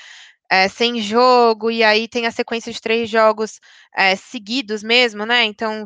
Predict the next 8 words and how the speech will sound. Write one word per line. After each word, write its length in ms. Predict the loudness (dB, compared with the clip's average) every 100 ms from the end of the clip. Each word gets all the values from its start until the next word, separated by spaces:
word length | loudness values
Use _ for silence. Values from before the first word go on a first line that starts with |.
| -10
a 80 | -10
gente 260 | -8 -8 -6
jogou 460 | -6 -4 -2 -2
domingo, 720 | -4 -8 -8 -2 2 2 2 2
é, 260 | 4 4 2
quarta 500 | 2 2 2 -2 -8
e 80 | -10
sábado, 720 | -2 2 4 4 0 0